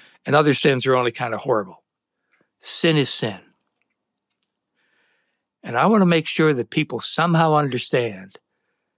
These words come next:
that I will not waffle on the fact that homosexual activity is sin.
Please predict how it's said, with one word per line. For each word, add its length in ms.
that 200
I 220
will 260
not 280
waffle 760
on 160
the 80
fact 320
that 100
homosexual 920
activity 800
is 180
sin. 340